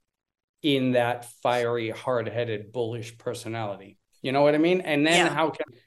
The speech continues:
Speaker 1: how can we, uh, lead that into a path that's right for him and best for him?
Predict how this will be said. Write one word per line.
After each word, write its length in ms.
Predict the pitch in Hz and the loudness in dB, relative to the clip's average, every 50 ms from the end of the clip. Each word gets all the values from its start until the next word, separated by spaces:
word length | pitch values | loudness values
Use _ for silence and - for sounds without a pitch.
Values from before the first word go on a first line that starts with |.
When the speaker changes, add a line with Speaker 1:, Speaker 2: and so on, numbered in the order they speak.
| _ _ - | _ _ 0
Speaker 1:
how 140 | 160 156 | 0 0
can 220 | 160 - 139 139 139 | 0 0 -2 -2 0
we, 400 | 139 135 131 127 127 127 - - _ _ _ _ _ _ _ _ _ _ - | 0 -2 -2 -4 -6 -8 -12 -18 _ _ _ _ _ _ _ _ _ _ -4
uh, 180 | 143 135 131 127 | -2 0 0 0
lead 460 | 107 110 120 139 156 165 151 131 131 | -2 -2 0 4 4 4 4 4 4
that 240 | 143 147 170 160 143 | 4 4 4 4 2
into 300 | 135 127 123 - 139 120 | 0 -2 -4 -4 -4 -4
a 100 | 117 117 | -4 -4
path 480 | - - 127 117 110 110 - - - - _ _ _ _ _ _ _ | -4 -4 -2 -2 -2 -2 -4 -8 -18 -20 _ _ _ _ _ _ _
that's 260 | 147 139 117 - - | -2 0 0 -2 -2
right 260 | 127 131 127 123 - - | 0 0 0 0 -2 -4
for 160 | - 113 104 | -6 -6 -4
him 240 | 113 139 139 123 117 | -4 -4 -2 -2 -2
and 100 | 117 113 | -2 -2
best 240 | 127 110 - - | -2 -4 -4 -6
for 120 | - 104 92 | -10 -12 -12
him? 420 | 90 120 143 127 107 101 98 101 | -8 -6 -6 -6 -6 -8 -12 -14